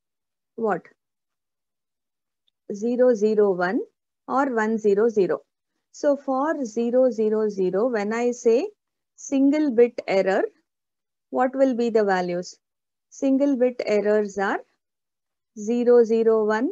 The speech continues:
one bit change, or zero one zero or one zero zero. And if you observe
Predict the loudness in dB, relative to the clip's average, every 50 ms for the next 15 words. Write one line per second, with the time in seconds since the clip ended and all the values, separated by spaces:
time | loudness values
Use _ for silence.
0 | -8 -10 -8 -4 -2 0 0 2 2 2 0 0 -2 -4 -4 -4 -2 -2 -6 -10
1 | -14 -18 -20 _ _ _ _ _ _ _ _ -6 -2 0 0 0 0 -2 -2 -2
2 | -2 0 0 0 0 0 -2 -2 -4 -4 -2 0 0 0 0 0 -2 -2 -4 -8
3 | _ -6 -4 -2 -2 -2 -2 -4 -10 _ _ _ _ _ _ _ _ _ _ _
4 | _ _ _ _ _ -4 -2 0 0 0 0 0 0 2 2 2 2 2 0 -2
5 | -4 -4 -6 -10 -14 _ _ _ _ _ _ _ _ -4 -2 -2 -2 -2 -2 -4
6 | -4 -4 -4 -4 -4 -2 -2 -4 -4 -4 -4 -4 -4 -4 -6 -4 -2 0 0 0
7 | -2